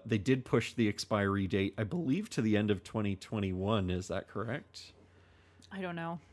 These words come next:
Speaker 1: I'm trying to remember.
Speaker 2: They're
Speaker 1: It
Speaker 2: not even open yet,
Speaker 1: No.
Speaker 2: so.
Speaker 1: Uh, so it certainly was, was pushed back. But the good thing about Disney is that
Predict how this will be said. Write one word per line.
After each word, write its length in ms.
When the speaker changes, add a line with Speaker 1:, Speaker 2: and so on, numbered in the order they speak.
Speaker 1:
I'm 240
trying 240
to 60
remember. 240
Speaker 2:
They're 100
Speaker 1:
It 40
Speaker 2:
not 160
even 200
open 300
yet, 220
Speaker 1:
No. 640
Speaker 2:
so. 80
Speaker 1:
Uh, 120
so 200
it 160
certainly 340
was, 300
was 220
pushed 360
back. 360
But 120
the 80
good 180
thing 460
about 340
Disney 420
is 180
that 240